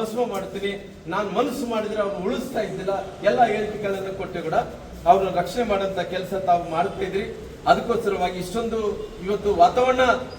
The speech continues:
ಇವತ್ತು ಕಲ್ಯಾಣ ಕರ್ನಾಟಕದ ಭಾಗದಲ್ಲಿ ಇವತ್ತು ಜನರೆಲ್ಲರೂ ಕೂಡ ರೋಸಿತ್ತಿದ್ದಾರೆ, ಬಹಳಷ್ಟು ನೋವನ್ನು ಪಡಿತಾ ಇದ್ದಾರೆ. ಇವರು ಶಾಸಕರಾದಂಥವ್ರು ಹೆಂಗೆ ನಡ್ಕೋಬೇಕನ್ನೋಂಥ ವಿಚಾರವನ್ನು ಕೂಡ ಯಾರಿಗೂ ಕೂಡ ಅವ್ರಿಗೆ ನ-, ನಡವಳಿಕೆಯನ್ನು ಗೊತ್ತಾಗ್ತಾ ಇಲ್ಲ ಅನ್ನೋಂಥ ವಿಚಾರವನ್ನು ಇಟ್ಕೊಂಡು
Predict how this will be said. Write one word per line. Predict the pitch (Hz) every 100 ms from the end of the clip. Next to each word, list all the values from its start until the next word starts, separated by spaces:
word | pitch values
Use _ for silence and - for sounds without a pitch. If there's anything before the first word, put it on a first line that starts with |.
| - -
ಇವತ್ತು | 202 202
ಕಲ್ಯಾಣ | 202 196 226 233
ಕರ್ನಾಟಕದ | 226 196 202 196 202 190
ಭಾಗದಲ್ಲಿ | 185 196 196 190
ಇವತ್ತು | 190 185 196 170
ಜನರೆಲ್ಲರೂ | 190 247 240 208 202 190
ಕೂಡ | 196
ರೋಸಿತ್ತಿದ್ದಾರೆ, | 180 185 196 247 233 196 190 180
ಬಹಳಷ್ಟು | 185 196 -
ನೋವನ್ನು | 196 247 247 -
ಪಡಿತಾ | 208 190 185
ಇದ್ದಾರೆ. | 175 185 185 - - -
ಇವರು | 196 190
ಶಾಸಕರಾದಂಥವ್ರು | 202 226 240 240 233 226 220 214
ಹೆಂಗೆ | 208 214
ನಡ್ಕೋಬೇಕನ್ನೋಂಥ | 185 190 247 240 226 220 202 196
ವಿಚಾರವನ್ನು | 196 180 196 190 190 185
ಕೂಡ | 190 190 175
ಯಾರಿಗೂ | 180 190
ಕೂಡ | 190
ಅವ್ರಿಗೆ | 185 170 180 175
ನ-, | 170 165 175
ನಡವಳಿಕೆಯನ್ನು | 196 208 202 202 175
ಗೊತ್ತಾಗ್ತಾ | 190 247 240 -
ಇಲ್ಲ | 208 190
ಅನ್ನೋಂಥ | 185 180
ವಿಚಾರವನ್ನು | 170 175 196 196 185
ಇಟ್ಕೊಂಡು | 185 180 220 240 - - -